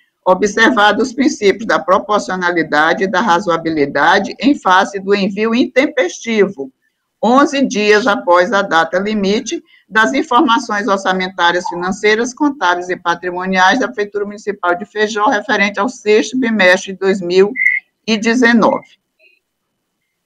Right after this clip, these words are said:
O gestor, Q F Roberto Cavalcante Lima, foi notificado da decisão proferida por meio do Diário Eletrônico de Contas, número mil quatrocentos e dezesseis, de dez de setembro de dois mil e vinte.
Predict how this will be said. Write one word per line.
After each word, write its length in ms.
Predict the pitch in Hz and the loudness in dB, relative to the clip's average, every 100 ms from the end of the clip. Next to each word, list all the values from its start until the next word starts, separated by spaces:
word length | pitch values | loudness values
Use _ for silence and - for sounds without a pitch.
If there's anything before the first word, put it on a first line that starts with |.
| _ _ - | _ _ 0
O 100 | 220 | 4
gestor, 560 | 247 262 - 226 233 | 4 4 4 4 4
Q 100 | 269 | 4
F 220 | 196 196 190 | 2 2 2
Roberto 440 | 185 - 185 - | 2 4 2 2
Cavalcante 640 | 180 170 165 - 151 151 240 | -2 0 0 0 -2 -2 -4
Lima, 400 | 214 202 262 - | -4 -2 -2 -2
foi 160 | 208 | -2
notificado 640 | 196 180 - 165 170 160 156 | -2 -4 -6 -8 -2 -2 -2
da 80 | |
decisão 560 | 156 160 160 156 156 151 | -8 -8 -8 -8 -4 -4
proferida 600 | 156 156 160 156 165 147 | -4 -8 -6 -4 -4 -4
por 200 | 143 165 | -2 0
meio 240 | 175 170 160 | 2 2 0
do 100 | 170 | -2
Diário 340 | 165 180 180 | 2 4 4
Eletrônico 640 | 170 165 165 170 170 175 165 | 4 2 2 -2 -2 -4 -8
de 140 | 165 | -8
Contas, 440 | - 170 151 147 | -2 2 2 -2
número 360 | 180 190 160 156 | -4 -2 0 0
mil 180 | 170 185 | 2 2
quatrocentos 540 | 170 165 - 190 262 | 2 -2 -2 -2 -2
e 60 | - | -4
dezesseis, 840 | 185 185 180 - 156 156 220 - _ _ _ - | -6 -2 -2 -2 -2 0 -2 -6 _ _ _ -6
de 140 | 220 | -4
dez 320 | 202 180 226 | 2 6 6
de 80 | 165 | 2
setembro 560 | - 160 - 165 151 147 | 0 -2 0 -2 -2 -8
de 120 | 147 | -8
dois 260 | 143 151 | -6 -4
mil 180 | 139 156 | -2 0
e 100 | 170 | -2
vinte. 520 | 190 143 120 127 - | 0 2 2 -2 -16